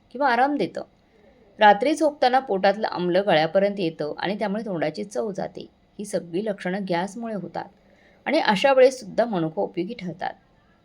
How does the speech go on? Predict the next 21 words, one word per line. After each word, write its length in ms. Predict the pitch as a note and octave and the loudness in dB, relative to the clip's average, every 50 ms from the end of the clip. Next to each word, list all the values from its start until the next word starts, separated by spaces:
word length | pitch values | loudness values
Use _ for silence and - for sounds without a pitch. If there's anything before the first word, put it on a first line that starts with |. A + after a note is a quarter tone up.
| _ _ _ | _ _ _
त्याचबरोबर 500 | E3 E3 F3+ F#3+ F#3 F3+ E3 F3 F#3+ F#3 | 2 2 2 2 2 2 2 2 2 0
मनुका 300 | E3 D3 D#3 E3 - G3 | -2 -2 -4 -2 -2 0
रक्त 260 | F#3+ E3 - - - | -2 -2 -4 -4 -4
वाढण्यास 400 | G3 G3+ G3 E3 C#3+ D3+ E3 F#3 | -4 -2 -2 -2 -2 -4 -4 -4
देखील 260 | F3+ F#3 F#3 - A#3 | -4 -6 -8 -8 -10
मदत 240 | A#3+ G#3+ E3 - - G#3+ - - | -10 -8 -6 -6 -6 -8 -8 -8
करतात. 320 | - D#3 D#3 - C#3 - | -10 -10 -10 -10 -14 -14
पण 340 | - _ _ _ _ - A3+ | -16 _ _ _ _ -16 -14
साखर 420 | G#3+ - F3+ D#3 - - G#3 A#3 | -8 -6 -6 -6 -4 -2 -2 -2
वाढत 300 | A#3 A3 E3 D#3 E3 - | 0 0 0 0 -2 -4
नाही, 220 | E3+ D#3 D3 D#3+ E3+ - | -4 -4 -4 -4 -6 -6
म्हणून 200 | F#3+ F3+ G3+ A3 | -6 -6 -6 -4
ते 100 | - G#3+ | -6 -2
डायबिटीज 540 | G#3 F3 D3+ D3 D3 D3 E3+ E3+ A3 A3+ - | 0 0 0 0 0 -2 -4 -6 -6 -8 -8
असणाऱ्यांसाठी 760 | E3 E3 - - E3+ E3+ F3 F#3 F#3 F#3+ F3+ - - - E3 | -8 -8 -6 -4 -2 -2 -2 -2 -2 -4 -6 -6 -4 -8 -10
सुद्धा 440 | E3+ - F3 D3 C#3+ - F3 E3 - - | -10 -10 -14 -16 -10 -8 -6 -6 -6 -8
एक 140 | - - - - | -10 -12 -12 -8
प्रकारे 520 | - D#3+ D#3 - - E3 E3+ F3 D#3 D3 - - _ _ _ _ _ _ _ _ _ _ - | -6 -6 -4 -2 -2 -2 -2 -2 -4 -6 -10 -14 _ _ _ _ _ _ _ _ _ _ -4
सुरक्षित 440 | - C#4 C#4+ D#4+ E4+ E4+ - F4+ E4+ - - | -2 2 2 2 2 2 -2 -4 -4 0 2
पर्याय 320 | F#3+ E3 D#3+ E3 E3+ E3 | 2 4 4 4 2 2
आहे. 220 | E3 C#3 C#3+ E3 | 0 -2 -8 -14